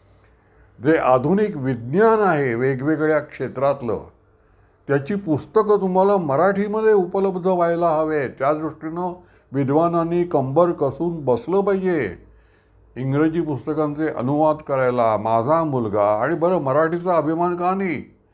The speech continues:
तुम्हाला? तुमच्याकडे ज्ञानेश्वरी आहे, तुकाराम आहे, रामदास आहे, केवढं मोठं प्रचंड असं अभिमान बाळगावा असं वाङ्मय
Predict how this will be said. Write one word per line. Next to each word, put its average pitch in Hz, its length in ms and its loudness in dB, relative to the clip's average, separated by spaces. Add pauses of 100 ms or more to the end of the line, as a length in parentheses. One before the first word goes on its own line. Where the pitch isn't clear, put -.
(300)
तुम्हाला? 135 460 2 (800)
तुमच्याकडे 143 540 0
ज्ञानेश्वरी 139 840 0
आहे, 135 340 2
तुकाराम 151 600 2
आहे, 151 200 -2
रामदास 151 520 0
आहे, 165 200 -4
केवढं 170 520 0
मोठं 175 560 0 (480)
प्रचंड 214 680 0
असं 156 600 0
अभिमान 143 540 0
बाळगावा 135 520 4
असं 127 280 -2
वाङ्मय 104 440 -4